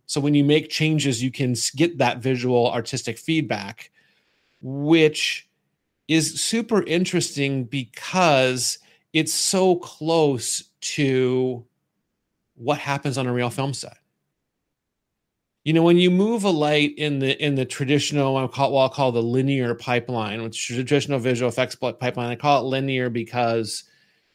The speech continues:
you start at a task, say modeling, and that task trickles down to rigging, trickles down to animation, trickles down to lighting, trickles down to compositing. And if you want to make a change to lighting, you have to send it back to the lighting department,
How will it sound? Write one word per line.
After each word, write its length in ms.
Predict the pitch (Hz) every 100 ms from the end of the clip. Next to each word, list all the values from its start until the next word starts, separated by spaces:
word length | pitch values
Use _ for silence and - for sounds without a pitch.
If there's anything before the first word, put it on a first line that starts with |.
| -
you 120 | 135
start 380 | - 151 143 139
at 80 |
a 60 | 131
task, 580 | - 127 117 113 110 -
say 380 | - 123 117 113
modeling, 680 | 120 113 117 110 110 110 113
and 100 | 127 120
that 160 | 117
task 560 | - 123 113 110 - _ _ _ _
trickles 340 | 143 135 123
down 260 | 123 113 107
to 260 | 120 117 -
rigging, 540 | 123 120 117 117 113 113 _ _ _ _ _ -
trickles 360 | 143 127 131
down 220 | 123 120
to 60 | 123
animation, 880 | 123 120 117 117 113 110 117 110 -
trickles 320 | 131 127 120
down 180 | 120 117
to 60 |
lighting, 320 | 113 113 113 113
trickles 320 | 117 113 110
down 160 | 110
to 40 | 107
compositing. 640 | 113 101 101 95 76 64 113 _ _ _ _
And 140 | 135
if 100 | 131
you 140 | 147 143
want 320 | 147 160 147
to 100 | 151
make 240 | 135 127
a 40 | 127
change 520 | - 131 117 113 113
to 100 | 127
lighting, 560 | 113 110 107 104 101 98 _
you 80 | 113
have 100 | 117
to 80 | 123
send 360 | - 151 131 123
it 120 | 110
back 200 | 113 113
to 100 | 120
the 80 | 117
lighting 220 | 113 110
department, 560 | 113 110 - 107 95